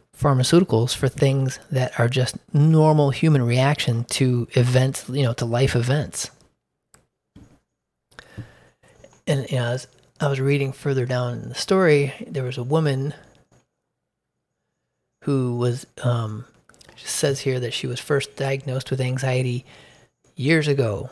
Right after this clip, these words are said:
Whatever years ago means, I don't know. But she said it grew worse during the pandemic. She would, like, uh, she would go to her car to cry so that her children wouldn't see her.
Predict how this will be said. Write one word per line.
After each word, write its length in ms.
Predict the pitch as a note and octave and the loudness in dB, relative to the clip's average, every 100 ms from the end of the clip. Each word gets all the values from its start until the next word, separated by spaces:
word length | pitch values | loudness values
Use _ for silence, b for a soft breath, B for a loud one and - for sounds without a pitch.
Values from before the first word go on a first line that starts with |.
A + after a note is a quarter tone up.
| - | -6
Whatever 260 | B2+ B2 | -4 -2
years 260 | B2 B2 C3 | -2 -2 -2
ago 220 | B2+ B2 | 0 0
means, 340 | A#2+ B2 A#2+ A#2 | 0 -2 -2 -4
I 120 | A2+ | -6
don't 200 | B2 A#2+ | -6 -6
know. 200 | A2 - | -8 -6
But 180 | A2+ - _ B B B | -10 -10 _ B B B
she 140 | - - | -14 -4
said 120 | C#3+ | -2
it 60 | B2+ | 0
grew 240 | D#3 D#3 | 2 2
worse 400 | C#3 C#3+ D#3 - | 4 4 4 2
during 220 | D3 C#3 | 0 0
the 80 | B2+ | -2
pandemic. 720 | A#2+ B2+ C3 D#3+ E3 D#3 D#3 | -2 -2 4 6 6 4 0
She 160 | - C3 | -4 -2
would, 120 | B2 | 0
like, 140 | C3+ - - - | -2 -4 -18 -8
uh, 260 | C3 B2 A2+ | -4 -2 -2
she 160 | - D3 | -2 -2
would 160 | D3 | -2
go 160 | E3 F3 | 2 2
to 80 | D#3+ | 4
her 160 | D#3+ | 2
car 500 | - - E3 E3+ E3 | -2 0 4 6 4
to 120 | - - | 2 -8
cry 480 | - D#3 D3 D3 | -2 2 4 4
so 180 | D3 C3+ | 2 -2
that 180 | C3+ B2+ | -2 -4
her 160 | - C3 | -6 -6
children 500 | - D#3 C#3+ C#3 C3 | -2 0 0 0 2
wouldn't 300 | C3+ C#3 C3 | 2 2 0
see 220 | - B2 | 0 -2
her. 300 | - G2+ | -4 -10